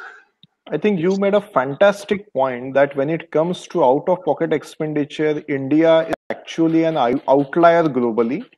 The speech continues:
And I am sure all of us believe that this definitely cannot be the vision for an Atmanirbhar Bharat, where every patient is asked to be Atmanirbhar for taking care of his expenses. And secondly,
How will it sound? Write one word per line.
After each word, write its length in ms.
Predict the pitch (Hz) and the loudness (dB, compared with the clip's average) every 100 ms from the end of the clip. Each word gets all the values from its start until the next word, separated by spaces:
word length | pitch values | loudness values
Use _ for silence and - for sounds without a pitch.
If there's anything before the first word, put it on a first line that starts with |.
| _ _ - - | _ _ -20 -6
And 100 | 139 | 4
I 80 | 151 | 6
am 120 | 180 | 6
sure 260 | 185 - 196 | 2 2 4
all 240 | 190 160 | 6 6
of 160 | 180 180 | 4 2
us 140 | 180 | -2
believe 400 | 139 156 175 180 | 0 0 2 2
that 260 | 170 170 135 | 4 2 2
this 220 | 151 190 | -2 0
definitely 640 | - 175 185 185 175 185 185 | 0 0 0 0 0 0 0
cannot 420 | 165 151 165 160 | 0 2 2 0
be 80 | 165 | 0
the 140 | 165 | 0
vision 500 | 131 127 143 160 165 | 0 0 0 0 -2
for 280 | - 143 143 | -2 2 2
an 80 | 151 | 2
Atmanirbhar 760 | 120 120 - 165 160 151 156 | 0 0 -2 0 2 2 2
Bharat, 340 | 131 117 120 110 - _ _ _ _ _ | 0 2 0 0 -8 _ _ _ _ _
where 120 | 156 151 | 2 4
every 300 | 143 156 190 | 4 4 2
patient 480 | 170 151 180 175 | 0 0 0 2
is 140 | 180 156 | 2 4
asked 400 | 139 156 - - | 4 4 0 -2
to 100 | 175 | 2
be 80 | 190 | 6
Atmanirbhar 920 | 160 - 175 170 156 147 175 139 156 - _ _ | 6 6 0 0 2 6 6 6 0 -10 _ _
for 160 | 160 160 | 2 2
taking 420 | 165 143 175 175 | 0 -2 -4 0
care 180 | 170 165 | 2 4
of 140 | 165 | 4
his 140 | 160 139 | 2 0
expenses. 840 | 117 - 139 120 - - - - _ _ _ _ _ - | 0 -2 -4 -4 -12 -16 -18 -20 _ _ _ _ _ -8
And 140 | 170 | -4
secondly, 680 | 196 185 233 240 196 247 | 0 0 2 0 -2 -6